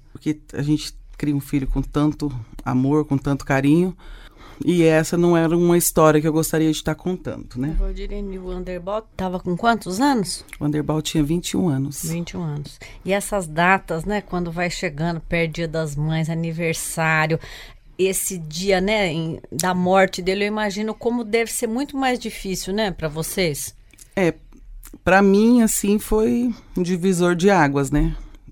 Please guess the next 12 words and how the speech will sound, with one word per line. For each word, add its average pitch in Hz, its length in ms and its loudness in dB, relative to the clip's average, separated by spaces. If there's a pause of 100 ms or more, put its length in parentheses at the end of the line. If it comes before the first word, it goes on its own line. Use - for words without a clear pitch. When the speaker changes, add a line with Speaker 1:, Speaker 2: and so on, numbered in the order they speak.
(180)
Speaker 1:
Não 147 240 2
foi 151 180 2
só 156 220 4
o - 20 6
meu 165 160 2
filho 151 240 0
que - 80 -18
faleceu 160 420 0
naquele 165 340 0
dia, 147 320 -2
mas 143 320 0
uma, 156 220 -2